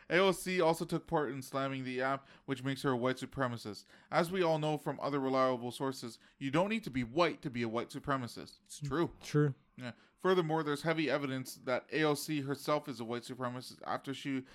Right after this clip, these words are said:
Speaker 1: was found, uh, guilty of flashing the white power hand gesture next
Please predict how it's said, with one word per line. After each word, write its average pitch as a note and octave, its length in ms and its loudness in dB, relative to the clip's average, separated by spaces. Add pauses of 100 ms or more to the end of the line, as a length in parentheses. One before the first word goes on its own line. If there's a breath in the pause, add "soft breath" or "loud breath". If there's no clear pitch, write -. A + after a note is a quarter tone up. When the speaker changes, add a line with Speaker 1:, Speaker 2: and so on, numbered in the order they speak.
(220 soft breath)
Speaker 1:
was C3 220 0
found, C3+ 480 2
uh, A#2+ 180 2
guilty C3+ 440 0
of B2 100 -2
flashing C3 400 0
the A#2+ 60 -8
white C3 340 -8
power B2+ 340 -4
hand C3 220 -8
gesture A#2+ 420 -10 (240 soft breath)
next C#3+ 220 -8